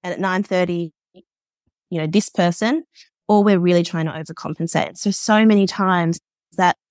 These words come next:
process of navigating who we are on the inside and re-entering a place that we feel like isn't designed for us leaves us feeling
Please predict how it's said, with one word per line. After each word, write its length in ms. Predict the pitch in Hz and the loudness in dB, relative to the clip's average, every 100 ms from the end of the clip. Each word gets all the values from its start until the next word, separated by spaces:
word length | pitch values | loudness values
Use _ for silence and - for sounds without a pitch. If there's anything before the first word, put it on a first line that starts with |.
| - | -4
process 520 | 190 180 - 180 - | 0 2 0 -4 -2
of 140 | 165 180 _ _ _ - | -6 -6 _ _ _ -4
navigating 720 | 208 233 277 240 220 196 190 - 175 | 0 0 0 0 0 0 -4 -8 -8
who 120 | 180 | -2
we 140 | 170 | 0
are 320 | 160 160 160 - - | 2 2 0 -6 -8
on 120 | 180 | -4
the 100 | 170 | -2
inside 560 | 175 175 - 160 - - _ | -2 -4 -4 -4 -4 -8 _
and 260 | 175 175 170 - | -2 0 0 -2
re-entering 760 | 175 196 202 175 180 190 170 | 2 4 6 4 4 2 0
a 40 | 165 | 0
place 280 | 165 156 - | -2 -2 -4
that 60 | |
we 60 | 160 | -10
feel 140 | - | -4
like 160 | 151 143 _ _ _ _ - | -2 -4 _ _ _ _ 2
isn't 200 | 196 175 | 4 2
designed 360 | 165 156 151 | 2 0 0
for 100 | - | -2
us 280 | 156 160 - | -4 -4 -6
leaves 300 | 165 160 156 | 0 0 0
us 160 | 160 - | -6 -4
feeling 500 | 156 151 143 160 170 | -2 0 -2 -4 -8